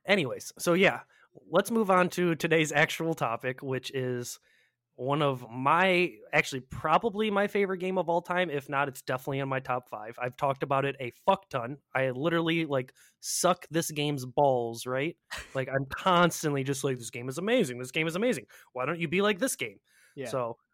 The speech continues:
Speaker 1: um, it took me a while to get you into it as well. I know I, I initially bought it for you and you're like, "No, I don't like this game. It's trash."
Speaker 2: Yeah.
Speaker 1: And then, and then, like, a year or two later, you're like, "All right, you know what? This,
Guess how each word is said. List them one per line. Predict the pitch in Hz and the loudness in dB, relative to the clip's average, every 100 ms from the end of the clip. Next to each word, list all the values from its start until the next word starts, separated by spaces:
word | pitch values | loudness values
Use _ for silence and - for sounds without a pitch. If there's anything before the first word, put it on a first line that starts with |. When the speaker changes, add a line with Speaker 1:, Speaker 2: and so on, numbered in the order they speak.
| _ - | _ 0
Speaker 1:
um, | 135 131 123 123 _ _ - | 2 4 0 -4 _ _ -12
it | 170 | -2
took | 233 247 | 2 4
me | 277 | 6
a | 196 | 8
while | 190 208 | 8 6
to | 165 | 4
get | 165 | -2
you | 143 139 208 156 | -4 -2 0 2
into | 135 131 135 | 0 -2 -4
it | 120 | -4
as | 117 113 | -6 -4
well. | 143 120 110 | -2 0 -4
I | 123 139 | -2 -2
know | 143 139 | 0 0
I, | 139 139 139 135 | 2 2 0 0
I | 147 | 0
initially | 139 170 - 185 139 | 2 2 2 0 2
bought | 139 160 | 4 6
it | 165 | 6
for | - 147 | 2 -2
you | 135 135 | 0 -2
and | 135 | 0
you're | 139 | 0
like, | 135 135 135 | 0 0 -2
"No, | 135 113 110 | -4 -4 -4
I | |
don't | 131 | -6
like | 123 123 | -6 -8
this | 120 - | -10 -16
game. | 110 | -16
It's | 104 - | -18 -12
trash." | 127 107 113 - _ _ | -10 -10 -12 -16 _ _
Speaker 2:
Yeah. | 131 113 | -14 -8
Speaker 1:
And | 135 | -4
then, | 143 135 131 131 135 | 0 -2 -2 -4 -4
and | 139 | -2
then, | 139 | -2
like, | 135 | 0
a | 135 | -2
year | 131 147 | 0 0
or | 139 | 0
two | 135 143 | -2 -4
later, | 135 127 | -2 0
you're | 123 | 0
like, | 127 135 | -2 -2
"All | 151 | -2
right, | 139 | -2
you | 156 | 0
know | 233 | 0
what? | 233 | 2
This, | 196 | 0